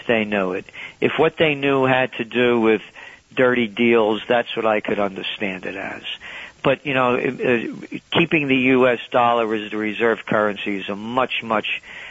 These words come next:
much broader issue. That's not going to be, as I see it, again, and I could be a hundred percent wrong on this.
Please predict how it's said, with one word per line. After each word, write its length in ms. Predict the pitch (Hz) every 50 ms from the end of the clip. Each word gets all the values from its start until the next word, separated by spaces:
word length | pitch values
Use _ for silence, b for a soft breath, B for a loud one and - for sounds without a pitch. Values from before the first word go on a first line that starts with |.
| B B B B B -
much 320 | - 127 135 135 120 - - -
broader 500 | - 101 104 117 120 117 113 113 104 104
issue. 600 | - - 113 113 107 - - - 107 101 107 107 - B B B B B B _ -
That's 400 | 107 104 98 107 104 - - -
not 200 | 120 117 113 -
going 240 | - 113 107 104 101
to 40 |
be, 220 | 95 104 101 - -
as 120 | 131 117
I 180 | 143 156 160 147 131 - - -
see 140 | 110 95 95
it, 100 | 98 -
again, 320 | 98 95 - 101 101 104 107
and 120 | 110 107
I 80 | 107 104
could 140 | - 104 -
be 100 | 55 53
a 40 | -
hundred 240 | 101 101 - - -
percent 280 | - - 50 50 50 50
wrong 200 | 50 50 50 -
on 120 | - - -
this. 340 | - - - - - -